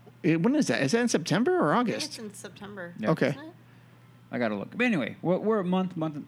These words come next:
Speaker 3: or, or two away. Okay?
Speaker 1: Yeah.
Speaker 2: Yeah.
Speaker 3: When, when they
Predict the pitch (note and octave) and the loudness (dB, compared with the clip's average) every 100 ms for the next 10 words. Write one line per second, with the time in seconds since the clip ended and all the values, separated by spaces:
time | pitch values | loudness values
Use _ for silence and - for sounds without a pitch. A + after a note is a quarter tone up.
0 | - B2 A#2+ B2 A2+ A#3 F3+ B2 G#2+ - | -2 0 2 0 0 2 2 2 0 0
1 | D#3 C3+ C3+ C#3 - - - - - - | 4 4 2 -2 -12 -20 -20 -20 -20 -20
2 | - - - C#4 B3 B3+ - - - - | -20 -20 -20 -14 -14 -16 -20 -20 -20 -6
3 | B2+ E3 F3+ D#3 - C#3+ D3 C#3 C#3 D#3 | -2 0 0 -2 -2 0 2 2 2 2
4 | F#3+ G#3 G#3 | 0 0 -4